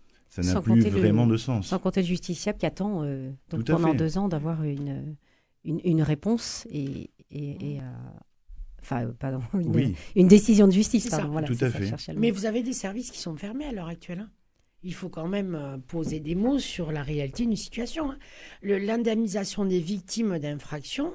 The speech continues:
Speaker 3: le service de l'indemnisation des victimes est fermé. Vous n'avez plus d'audience depuis le mois de novembre deux mille vingt-deux, d'accord, avec des reports systématiques. Là, maintenant, nous sommes en des reports en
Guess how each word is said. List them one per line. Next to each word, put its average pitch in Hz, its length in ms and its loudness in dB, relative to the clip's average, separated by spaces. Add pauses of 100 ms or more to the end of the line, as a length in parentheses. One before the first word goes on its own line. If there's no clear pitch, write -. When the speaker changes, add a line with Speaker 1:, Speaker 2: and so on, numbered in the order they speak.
(140)
Speaker 3:
le 175 100 -4
service 160 360 -6
de 170 40 -4
l'indemnisation 151 640 -6
des 139 120 -6
victimes 170 460 -12 (500)
est 165 120 -6
fermé. 277 500 -2 (280)
Vous 175 180 -6
n'avez 156 300 -4
plus 143 200 -6
d'audience 165 680 -4 (460)
depuis 165 640 0
le 220 160 2
mois 196 320 -2
de 190 600 -4
novembre 247 800 0
deux 202 160 -6
mille 190 220 -4
vingt-deux, 190 460 -4 (460)
d'accord, 151 260 -14 (420)
avec 180 360 -4
des 175 120 -4
reports 214 600 0
systématiques. 214 1200 -4 (120)
Là, 165 200 -2
maintenant, 165 720 -4
nous 175 140 -4
sommes 151 340 -6
en 143 80 -6
des 147 160 -8
reports 147 480 -6
en 139 180 -6